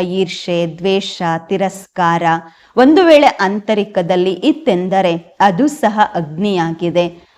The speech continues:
ಅದು ಒಳಗೊಳಗೆ ಸುಡುತ್ತಾ ಇರತ್ತೆ. ಹೊರಗಿಂದ ಕೆಂಪು ಪೀಲ ಆಗೋದಿಲ್ಲ,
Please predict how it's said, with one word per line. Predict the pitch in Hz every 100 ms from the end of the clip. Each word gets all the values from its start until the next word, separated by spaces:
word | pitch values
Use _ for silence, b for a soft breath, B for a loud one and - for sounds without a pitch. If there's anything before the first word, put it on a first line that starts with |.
| -
ಅದು | 247 269
ಒಳಗೊಳಗೆ | 196 185 196 262 240 269
ಸುಡುತ್ತಾ | 269 - 175 180 - 196
ಇರತ್ತೆ. | 180 170 165 - 175 165 - b b b -
ಹೊರಗಿಂದ | 254 262 262 311 311 262 185 190 - -
ಕೆಂಪು | - 202 240 240 202 190 185 190
ಪೀಲ | 202 202 202
ಆಗೋದಿಲ್ಲ, | 180 175 180 170 165